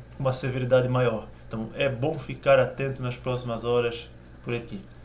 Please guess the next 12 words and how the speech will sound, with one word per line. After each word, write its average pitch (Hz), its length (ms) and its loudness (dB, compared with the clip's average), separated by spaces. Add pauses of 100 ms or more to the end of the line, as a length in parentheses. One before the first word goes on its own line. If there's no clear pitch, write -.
(760)
Não 120 200 0
tem 139 160 -2
como 135 260 -4
ficar 131 380 0
cem 165 280 -4
por 131 160 -6
cento 139 300 -6
tranquilo 151 540 -6
diante 139 380 -6
dessa 135 300 -6
instabilidade. 131 840 4
Ela 107 160 -4